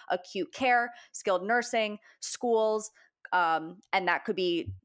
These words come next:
contract employees, that could be school-based employees. Are they on teacher salary? Are they on specialist pay scale? There are so many different factors, and I think I spoke about this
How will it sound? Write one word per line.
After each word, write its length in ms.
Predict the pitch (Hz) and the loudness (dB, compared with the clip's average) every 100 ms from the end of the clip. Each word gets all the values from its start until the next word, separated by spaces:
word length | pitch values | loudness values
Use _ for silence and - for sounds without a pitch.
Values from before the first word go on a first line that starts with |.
| _ - | _ -14
contract 500 | - 269 277 202 - | 0 2 2 0 -2
employees, 420 | 190 190 151 160 | -6 -4 -2 -2
that 140 | 175 | -2
could 100 | - | -2
be 100 | 190 | -6
school-based 600 | 196 - 277 254 202 175 190 | -6 -4 -2 0 0 -2 -6
employees. 400 | 180 190 170 180 | -4 -2 0 0
Are 100 | 175 | 0
they 120 | 175 | 2
on 140 | 175 | 0
teacher 340 | 175 254 254 233 | -2 -4 -2 -2
salary? 480 | 240 220 220 220 220 | 2 2 2 2 2
Are 180 | 185 | 2
they 160 | 214 170 | 2 2
on 340 | 170 170 170 175 | 2 2 -2 -10
specialist 540 | - - 214 - 214 - | -14 -2 -2 0 -4 -2
pay 160 | 220 | -4
scale? 300 | 190 - 151 | -4 -4 -4
There 180 | 160 196 | 0 2
are 120 | 170 | 4
so 280 | 202 - 220 | 0 -2 -2
many 180 | 240 277 | 0 -2
different 340 | 233 247 214 | -2 -2 -4
factors, 600 | - 185 180 - 156 170 - | 0 0 0 -2 -2 -2 -2
and 300 | 175 170 170 - - - - | 0 0 -2 -8 -20 -20 -4
I 80 | 185 | -4
think 260 | - 349 | 0 0
I 80 | 247 | 0
spoke 300 | 214 - 196 | 0 -2 -4
about 260 | 185 180 180 | 0 0 2
this 320 | 180 175 - | 0 0 -10